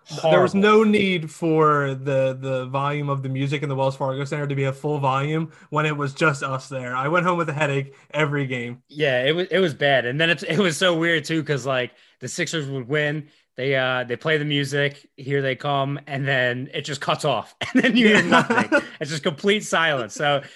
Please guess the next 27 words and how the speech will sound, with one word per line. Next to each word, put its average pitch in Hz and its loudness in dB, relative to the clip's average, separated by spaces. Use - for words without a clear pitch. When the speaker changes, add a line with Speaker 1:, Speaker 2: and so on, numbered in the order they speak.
Speaker 2:
it 147 2
was 170 2
just 196 -4
such 202 2
a 196 2
weird 160 4
environment. 135 0
So 135 -6
to 127 -2
have 147 -2
that 139 -2
back 151 -2
to 139 -4
even 143 -6
fifty 165 -4
percent 139 -4
is 120 -4
just, 120 -10
it 123 -14
really 156 0
is 135 0
incredible. 113 -8
And 110 -12
Sixers 135 -8
continue 147 -6
to 147 -2
win. 131 -6